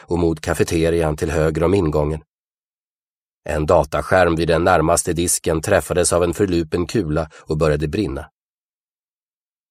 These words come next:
Kriminalinspektör Sune Bergström var nästan framme vid parkeringshuset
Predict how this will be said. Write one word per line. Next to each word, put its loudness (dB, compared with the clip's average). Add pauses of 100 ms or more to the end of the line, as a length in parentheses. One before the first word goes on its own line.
(640)
Kriminalinspektör 6
Sune 4
Bergström 2
var 4
nästan 2
framme 4
vid 0
parkeringshuset 0